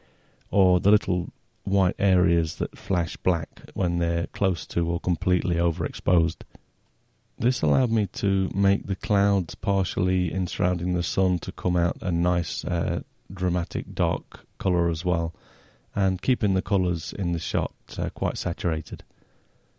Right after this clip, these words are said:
There are a number of other shots of this sunrise on my site too, so if you're interested, uh, click around on the film strip under the photos to see the others. After the sunrise, we headed back into the port to shoot the eagles I mentioned earlier.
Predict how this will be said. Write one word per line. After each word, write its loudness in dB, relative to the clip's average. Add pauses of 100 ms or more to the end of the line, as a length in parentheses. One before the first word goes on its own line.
(160)
There 2
are 4
a 4
number 6
of 4
other 4
shots -2
of -2
this 0
sunrise 2
on 2
my 2
site -2
too, 2
so -2
if 0
you're 2
interested, -2 (560)
uh, -2
click 0
around 2
on 0
the 2
film 2
strip -2
under 4
the 2
photos 0
to -2
see 0
the 0
others. -4 (1120)
After -2
the 0
sunrise, 2
we 2
headed 0
back 0
into -2
the 0
port 0
to -6
shoot -2
the 0
eagles 2
I 2
mentioned 0
earlier. 2